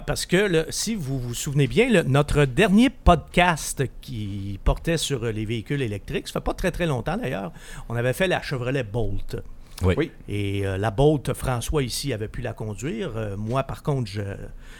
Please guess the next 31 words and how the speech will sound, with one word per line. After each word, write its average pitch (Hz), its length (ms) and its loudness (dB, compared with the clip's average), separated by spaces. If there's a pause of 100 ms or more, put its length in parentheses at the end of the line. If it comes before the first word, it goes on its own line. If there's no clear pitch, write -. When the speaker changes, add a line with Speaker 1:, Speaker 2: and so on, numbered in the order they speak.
(280)
Speaker 1:
je, 113 140 -4 (160)
je 127 140 2
n'ai 214 140 6
pas 208 140 4
pu - 160 0
la 190 140 2
conduire. 156 500 -2 (800)
Mais 196 200 10
aujourd'hui, 185 720 2
on 135 120 2
va 143 80 4
parler 170 560 2 (180)
vraiment 151 380 2
de 135 100 0
celle 190 300 2
qui 147 120 2
a 131 120 4 (240)
défini 175 640 4 (340)
ce - 180 2
segment-là, 131 680 2 (360)
celle 185 300 4
par - 220 2
qui 190 340 -4
tout 220 200 2
est 165 120 2
arrivé, 120 480 0 (340)
et 127 80 0
c'est 180 160 4
la 147 140 2
Nissan 117 360 0
Leaf. 117 440 -6